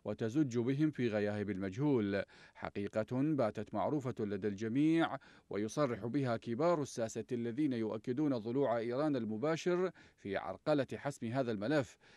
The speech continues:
كما يجري في منطقة جرف الصخر بمحافظة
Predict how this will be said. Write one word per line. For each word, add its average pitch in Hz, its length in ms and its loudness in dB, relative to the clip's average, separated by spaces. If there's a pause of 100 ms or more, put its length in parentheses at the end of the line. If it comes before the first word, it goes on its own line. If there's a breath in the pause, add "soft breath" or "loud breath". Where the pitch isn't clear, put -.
(140 loud breath)
كما 95 240 -6
يجري 117 400 -2
في 117 160 -6
منطقة 101 500 -6
جرف 113 320 -6
الصخر 151 480 -2
بمحافظة 104 580 -4